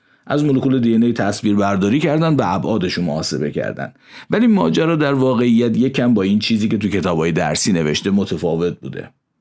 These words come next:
در واقع کار روی کشف ساختار مولکولی دی ان ای رو اول ویلکینز شروع کرده بود. کجا؟ در کینگز کالج.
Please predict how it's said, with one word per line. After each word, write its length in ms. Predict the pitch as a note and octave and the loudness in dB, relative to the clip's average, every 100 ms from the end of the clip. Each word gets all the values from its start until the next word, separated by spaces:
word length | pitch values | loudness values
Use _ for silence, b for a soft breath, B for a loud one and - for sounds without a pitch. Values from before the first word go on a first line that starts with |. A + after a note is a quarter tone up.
| _ _ _ _ _ _ - | _ _ _ _ _ _ -2
در 120 | D#3 | 0
واقع 200 | E3 G3 | 2 0
کار 400 | G#3+ - F3+ E3+ | -4 -4 0 0
روی 340 | C3 E3 C3+ | 2 2 2
کشف 460 | G#2+ - D#3+ - G#2 | -2 -2 -2 0 0
ساختار 520 | - G#2 F#2 - F#2+ | 0 0 0 0 2
مولکولی 500 | F#2+ F#2+ - F#2+ F#2 | 2 2 0 0 0
دی 220 | F2 G2 | 2 0
ان 120 | F#2+ G#2 | 2 0
ای 120 | D#3+ | 0
رو 80 | E3+ | 0
اول 400 | - G2 C3 C3+ | -2 0 0 2
ویلکینز 440 | A2 F2 A#2+ A2+ | 2 2 2 2
شروع 280 | - E2 E2 | 2 -2 0
کرده 340 | D#2 C#2 A#1+ | -2 -2 -4
بود. 200 | C2 C#2 | -4 -6
کجا؟ 600 | - A2 G#2 B2+ D3+ E3 b b b b | -2 -2 0 0 -2 -4 b b b b
در 120 | D#3 | -4
کینگز 460 | F#3 - A2 G2 - | -2 0 0 0 -2
کالج. 500 | - E2+ C#2+ A1+ | -2 -2 -2 -4